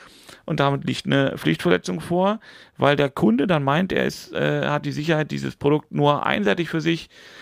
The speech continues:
verwenden zu können. Wenn es aber nicht den Schutz des Gesetzes, sprich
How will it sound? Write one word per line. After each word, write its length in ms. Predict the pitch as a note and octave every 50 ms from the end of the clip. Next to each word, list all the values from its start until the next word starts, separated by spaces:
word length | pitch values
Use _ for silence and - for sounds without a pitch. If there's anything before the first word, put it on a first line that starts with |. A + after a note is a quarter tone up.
| - - _
verwenden 460 | - - C#3 C3 C#3+ D3+ D#3+ D#3 D3+
zu 160 | - D3 C3
können. 420 | - C#3+ C#3+ F3 G#3 A#3+ D4 B3+ -
Wenn 240 | - D#3 C#3+ C#3+ D3
es 120 | C#3 -
aber 140 | C3+ C3+ C3
nicht 200 | C3 C#3 C#3 -
den 120 | C3+ C3
Schutz 240 | - - D3 - -
des 200 | - C#2+ - -
Gesetzes, 560 | - C2 B1+ C#2+ D2+ - - F2 E2+ D2 - - -
sprich 380 | - - - C#2+ C#2+ C#3 -